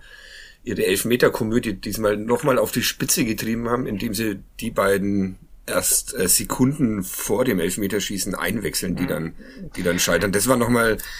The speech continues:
Speaker 1: neues Level an, an Scheitern. Also herzlichen Glückwunsch nach England.
Speaker 2: Das, das,
Speaker 1: Großartig.
Speaker 2: das Spannende ist ja,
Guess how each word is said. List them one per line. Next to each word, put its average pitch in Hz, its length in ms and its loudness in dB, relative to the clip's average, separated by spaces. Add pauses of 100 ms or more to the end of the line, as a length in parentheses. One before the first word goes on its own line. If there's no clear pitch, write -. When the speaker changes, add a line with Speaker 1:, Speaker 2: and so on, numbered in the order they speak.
(340)
Speaker 1:
neues 135 460 8
Level 113 340 6
an, 92 380 -2 (440)
an 92 220 -2
Scheitern. 90 560 0
Also 98 280 -2
herzlichen 101 400 -2
Glückwunsch 98 460 -8
nach - 180 -10
England. 90 380 -8
Speaker 2:
Das, 147 140 10
das, - 80 -4
Speaker 1:
Großartig. - 280 6
Speaker 2:
das 175 140 4
Spannende 202 460 6
ist 208 180 2
ja, 202 180 6